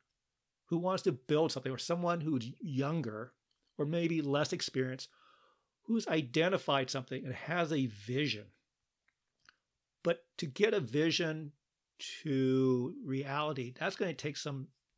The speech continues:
take some steps. And that's where the mentor could help come along. Because as it's been said before, is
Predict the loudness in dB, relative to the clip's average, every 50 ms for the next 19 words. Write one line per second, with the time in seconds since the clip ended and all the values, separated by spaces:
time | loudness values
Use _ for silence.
0 | _ _ -6 -6 -6 -4 -6 -8 -8 -6 -6 -8 -8 -10 -12 -18 -18 _ _ -20
1 | -20 -20 _ _ -6 -2 0 0 0 2 2 2 2 2 2 0 0 -2 -2 -2
2 | -4 -4 -6 -4 -6 -8 -12 -12 -10 -8 -6 -6 -6 -10 -12 -12 -10 -8 -8 -6
3 | -8 -8 -10 -10 -12 -14 -18 _ _ _ _ _ _ _ _ _ _ _ _ _
4 | _ _ _ _ _ _ _ _ -6 -6 -6 -4 -2 0 4 4 4 4 2 0
5 | -2 -2 -4 -6 -4 -4 -4 -4 -4 -4 0 2 2 2 2 2 -2 -2 -2 -2
6 | -2 0 2 2 2 2 0 -2 -2 -2 -2 -2 -2 -6 -10